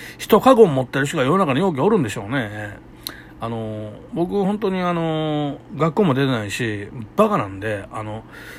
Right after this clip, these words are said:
大したことないです、言ってることね。だから、そう、あんまり叩かないで。あの、リアルで来てくれたら何ぼでもやりやするから、俺ね。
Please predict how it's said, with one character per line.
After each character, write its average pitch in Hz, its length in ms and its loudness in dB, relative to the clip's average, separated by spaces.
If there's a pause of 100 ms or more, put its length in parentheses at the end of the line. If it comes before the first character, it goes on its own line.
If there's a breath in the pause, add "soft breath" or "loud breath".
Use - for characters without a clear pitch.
(220 loud breath)
大 254 140 0
し - 40 -2
た 196 60 0
こ 135 80 -2
と 120 80 -4
な 131 60 0
い - 40 2
で 196 60 0
す、 - 60 -6
言 120 100 -4
っ - 20 -8
て 135 100 -4
る 120 80 0
こ 117 60 -2
と 104 80 -8
ね。 156 120 0
だ 160 80 -4
か 135 80 -4
ら、 127 80 -4
そ 160 100 -2
う、 156 40 0
あ 180 40 -2
ん 285 140 -10
ま 294 80 -4
り 254 140 -2
叩 202 200 0
か 202 80 0
な 139 100 0
い 104 60 -4
で。 110 120 -6
あ 107 40 -6
の、 139 440 -4 (360 loud breath)
リ 262 220 6
ア - 80 8
ル 240 100 6
で 151 100 4
来 - 80 -2
て 180 80 4
く 151 60 2
れ 143 80 2
た 123 60 2
ら 120 60 2
何 127 160 2
ぼ 165 40 2
で 165 60 4
も - 80 4
や 160 120 6
り 156 80 4
や 135 140 6
す - 80 -2
る 127 80 2
か 117 100 0
ら、 101 100 -4
俺 98 120 -4
ね。 147 180 0